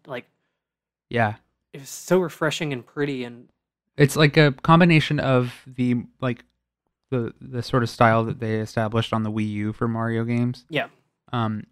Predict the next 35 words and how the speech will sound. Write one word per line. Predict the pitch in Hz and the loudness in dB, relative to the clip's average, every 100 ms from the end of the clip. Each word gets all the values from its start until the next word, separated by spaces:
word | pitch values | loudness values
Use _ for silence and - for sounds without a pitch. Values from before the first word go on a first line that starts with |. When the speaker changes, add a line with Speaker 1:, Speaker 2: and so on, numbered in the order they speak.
| _ _ - | _ _ -4
Speaker 2:
but | 131 | 4
then | 147 147 - _ _ - | 4 4 0 _ _ -6
I | |
was | 135 | 2
gonna | 143 | 4
say, | 135 156 | 6 6
like, | 135 127 _ | 4 2 _
they | 139 131 127 - | 0 0 0 -4
mixed | 147 - - | -4 -2 0
in | 147 139 | 2 2
the | 123 113 107 | 0 0 -2
Rabbids | - 117 151 143 123 - - | -2 4 6 6 4 -2 -6
animation, | 127 117 113 113 - 110 | -4 -4 -6 -8 -6 -6
which | 113 - | -6 -6
is, | 117 | -4
like, | 120 110 - _ _ _ _ _ _ - | -2 -2 -6 _ _ _ _ _ _ -10
it's, | 135 | -2
like, | 143 135 | 0 2
really | 156 170 | 2 2
static | - 127 131 147 | 2 4 4 4
and | 147 120 | 0 -2
fast, | - 107 117 143 - - _ _ _ - | 0 2 2 -2 -8 -20 _ _ _ -12
Speaker 1:
Mm-hmm. | 143 | -4
Speaker 2:
and | 127 | 0
you | 127 | 2
actually | 135 - | 2 2
looks | 139 135 | 2 2
like | 156 135 | 0 -2
it's, | 127 | -4
like, | 127 123 - | -2 -4 -4
missing | 123 120 - 127 | 0 0 2 0
frames | 123 123 117 127 123 | 0 0 2 2 -2
in | 113 | -6
between, | 117 - 117 110 110 - _ - | -10 -8 -8 -8 -12 -18 _ -16
um, | 120 107 104 | -12 -12 -14